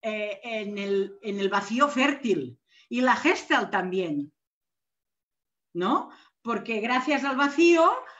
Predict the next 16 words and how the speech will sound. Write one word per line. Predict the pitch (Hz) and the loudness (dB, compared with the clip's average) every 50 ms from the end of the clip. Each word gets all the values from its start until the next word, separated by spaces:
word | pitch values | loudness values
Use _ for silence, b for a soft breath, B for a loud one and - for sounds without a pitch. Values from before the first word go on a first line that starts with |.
| B B _ _ | B B _ _
puedes | - 277 269 269 269 294 339 349 - | 0 2 2 4 4 2 0 0 -2
crear, | - - 240 226 226 226 220 208 196 180 - - | -6 -6 -4 -2 0 2 2 2 2 0 -6 -12
gracias | 185 175 175 220 226 226 220 254 254 247 | -18 -10 -2 -2 0 0 0 -4 -4 -4
al | 277 269 254 | -4 -4 -2
vacío | 269 269 262 - 294 302 294 311 330 359 403 427 - - _ | -2 -4 -2 -2 -4 -2 2 2 2 2 2 -2 -6 -12 _
puedes | 277 277 277 285 311 349 415 415 - - b b b b b b b _ _ _ _ _ | -2 0 0 0 0 -2 -2 -4 -8 -14 b b b b b b b _ _ _ _ _
estar, | - 220 - - - - 240 175 170 185 - 160 - - _ | -8 -8 -8 -8 0 2 2 4 2 2 -2 -6 -14 -18 _
gracias | - 202 233 233 226 - 262 269 254 | -8 0 0 0 0 0 -6 -6 -2
al | 269 277 262 | -2 -2 0
vacío | 277 285 269 - 302 311 311 311 320 339 415 - b b b b b b b _ | 0 -2 -2 0 -2 0 0 2 2 0 0 -2 b b b b b b b _
puedes | _ 285 302 339 370 403 392 370 - - - - _ _ _ _ _ _ _ _ _ _ _ _ _ _ _ _ _ _ _ _ _ _ _ - - | _ 2 2 2 2 0 -2 -2 -4 -6 -16 -20 _ _ _ _ _ _ _ _ _ _ _ _ _ _ _ _ _ _ _ _ _ _ _ -20 -18
re-, | - 247 220 233 254 254 - - | -16 -8 -2 0 2 2 2 4
autorregularte. | 302 269 262 254 - - 285 269 277 262 254 208 233 220 214 247 285 330 381 - - 247 202 143 - - _ _ _ _ b b b b b b | 2 2 2 0 0 0 0 2 2 0 -2 -2 -2 2 4 4 4 4 2 -4 -6 -8 -10 -10 -10 -16 _ _ _ _ b b b b b b
Y | - 220 226 | -6 -4 -2
el | 226 226 | 0 0
mindfulness | 226 247 285 330 359 392 370 - 311 302 294 285 277 285 294 330 - 403 - - | 2 4 4 4 4 0 -2 0 0 2 2 4 4 4 2 2 0 -4 -8 -14